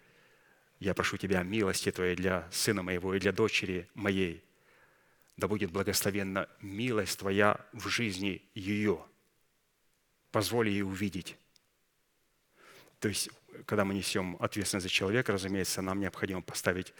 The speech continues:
две запятые. Первое: "Я, Господь, передаю весь суд Тебе, избавляюсь полностью от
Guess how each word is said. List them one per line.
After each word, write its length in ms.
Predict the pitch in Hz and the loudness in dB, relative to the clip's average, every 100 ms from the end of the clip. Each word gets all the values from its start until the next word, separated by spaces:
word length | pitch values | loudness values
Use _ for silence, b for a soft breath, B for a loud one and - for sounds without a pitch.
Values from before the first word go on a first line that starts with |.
| B B - | B B -6
две 200 | 104 95 | 0 0
запятые. 420 | 95 92 - 87 | 0 -2 -4 -2
Первое: 480 | - 101 85 80 87 | 4 4 4 -2 -4
"Я, 300 | 95 92 85 | 0 2 2
Господь, 400 | 92 - 98 - | 0 2 -2 0
передаю 400 | 98 95 90 87 | 0 2 0 -4
весь 180 | 90 | -2
суд 240 | - 101 - | 0 -2 -4
Тебе, 380 | 101 90 113 - | -2 2 2 2
избавляюсь 480 | 117 92 98 92 - | -2 0 2 2 0
полностью 520 | - 104 95 - | -2 -2 0 -2
от 80 | 98 | -2